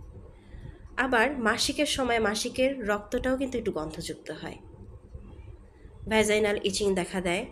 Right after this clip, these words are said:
ভ্যাজাইনাল ড্রাইনেস, ভ্যাজাইনাল ইচিং, এগুলো খুব কমন একটা ব্যাপার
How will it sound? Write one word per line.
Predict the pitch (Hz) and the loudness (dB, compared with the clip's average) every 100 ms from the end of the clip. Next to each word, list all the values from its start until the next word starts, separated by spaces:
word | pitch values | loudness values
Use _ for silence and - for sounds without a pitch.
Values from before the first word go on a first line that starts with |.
| - - - - - - | -14 -20 -20 -20 -20 -8
ভ্যাজাইনাল | - 196 196 202 196 | 2 4 4 4 2
ড্রাইনেস, | 185 190 175 180 185 208 - - - | 2 2 4 4 2 2 0 -2 -6
ভ্যাজাইনাল | 196 190 185 190 190 | -2 2 4 2 0
ইচিং, | 202 196 196 247 294 - | -2 2 2 2 0 -2
এগুলো | 247 254 | 2 4
খুব | 285 - | 2 0
কমন | 220 214 214 | 2 4 4
একটা | 175 165 | 2 0
ব্যাপার | 151 147 147 | 0 -2 -2